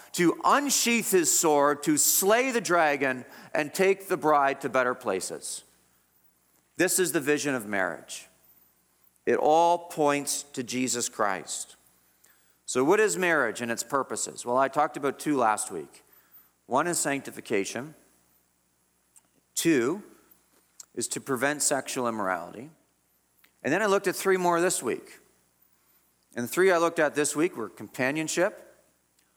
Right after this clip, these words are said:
raising godly offspring, and illustrating the gospel, the purposes of marriage.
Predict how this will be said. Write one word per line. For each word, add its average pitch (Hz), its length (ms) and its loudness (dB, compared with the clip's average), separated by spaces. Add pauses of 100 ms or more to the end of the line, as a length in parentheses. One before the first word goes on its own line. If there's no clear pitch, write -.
(300)
raising 156 440 2
godly 139 360 2
offspring, 127 720 -2 (720)
and 113 180 -2
illustrating 131 580 0
the 104 60 -6
gospel, 67 500 -6 (760)
the 113 100 -4
purposes 120 500 -4
of 95 80 -14
marriage. 85 500 -10